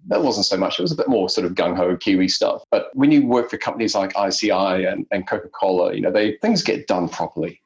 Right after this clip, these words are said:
And you've got to do things sensibly. You've got to think things through and look at the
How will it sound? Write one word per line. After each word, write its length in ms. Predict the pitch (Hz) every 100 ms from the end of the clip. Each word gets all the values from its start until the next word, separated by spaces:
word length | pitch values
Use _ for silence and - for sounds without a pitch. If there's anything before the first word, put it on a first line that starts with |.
| -
And 300 | 104 95 95 - -
you've 280 | - 131 -
got 200 | - -
to 80 | -
do 240 | 90 104 98
things 380 | - 90 87 -
sensibly. 600 | - 95 - 90 87 90
You've 140 | 95 95
got 140 | 90
to 80 | - -
think 240 | - 95 -
things 280 | 87 80 -
through 500 | - 98 92 92 92
and 360 | 92 87 92
look 200 | 104 107
at 280 | 95 - - -
the 160 | -